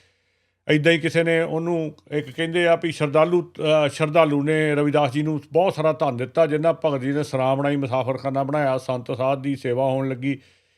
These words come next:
ਇਸ਼ਟ ਦੇਵ ਲਈ ਬੜਾ ਸੁੰਦਰ ਮੰਦਿਰ ਤਿਆਰ ਕਰਵਾਇਆ ਤੇ ਆਪਣੇ ਰਹਿਣ ਲਈ ਦੁਚਿੱਤਾ ਮਕਾਨ ਬਣਾਇਆ, ਵੀ ਕਿਸੇ ਦੇ ਪੈਸੇ ਦਿੱਤੇ ਤੇ ਉਹਦੇ ਨਾਲ ਬਣਾਇਆ।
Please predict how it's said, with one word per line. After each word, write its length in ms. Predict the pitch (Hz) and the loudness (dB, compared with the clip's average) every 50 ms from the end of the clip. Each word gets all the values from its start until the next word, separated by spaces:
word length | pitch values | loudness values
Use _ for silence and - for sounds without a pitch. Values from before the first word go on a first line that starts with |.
| _ _ | _ _
ਇਸ਼ਟ 240 | 147 147 139 - - | -2 -2 -2 -4 -4
ਦੇਵ 220 | 139 156 156 160 | 0 2 2 2
ਲਈ 160 | 156 156 156 151 | 2 0 -2 -2
ਬੜਾ 220 | 135 147 160 160 | 0 2 2 0
ਸੁੰਦਰ 380 | 151 - 151 147 147 151 160 160 | 0 -2 -4 -4 -2 0 0 0
ਮੰਦਿਰ 340 | 143 143 143 139 147 143 | 0 -2 -2 -2 -2 -4
ਤਿਆਰ 260 | 135 - 147 143 143 139 | -2 -2 0 0 0 -2
ਕਰਵਾਇਆ 380 | - 143 143 143 143 143 143 | -4 -4 -2 0 0 0 0
ਤੇ 120 | 143 147 147 | -2 -2 -4
ਆਪਣੇ 260 | 139 143 143 143 143 | -4 -4 -4 -4 -2
ਰਹਿਣ 280 | 143 143 147 160 165 | 0 0 0 0 0
ਲਈ 240 | 151 151 151 143 147 - _ _ _ _ _ _ _ _ _ _ _ _ _ 131 | 0 -2 -2 -4 -6 -10 _ _ _ _ _ _ _ _ _ _ _ _ _ -4
ਦੁਚਿੱਤਾ 400 | 147 143 - 160 - - 160 151 | -2 0 0 0 2 2 2 2
ਮਕਾਨ 440 | 147 143 143 - 139 131 131 127 | 2 0 0 2 2 2 2 2
ਬਣਾਇਆ, 380 | 123 123 127 139 131 120 98 82 - _ _ _ _ _ _ _ | 0 -2 0 0 0 0 -2 -4 -8 _ _ _ _ _ _ _
ਵੀ 60 | - 127 | -10 -4
ਕਿਸੇ 280 | - 156 135 123 151 | -2 -2 0 2 2
ਦੇ 100 | 147 151 | 2 2
ਪੈਸੇ 300 | 147 143 139 123 - 151 | 0 0 -2 -2 0 -2
ਦਿੱਤੇ 300 | 147 139 143 - 165 165 | -2 -2 -2 -2 -2 -2
ਤੇ 120 | 160 170 170 | -2 -4 -6
ਉਹਦੇ 240 | - 160 143 165 | -6 -4 -4 0
ਨਾਲ 100 | 170 175 | 2 2
ਬਣਾਇਆ। 420 | 160 151 160 156 139 113 104 - | 2 2 0 0 0 0 -2 -6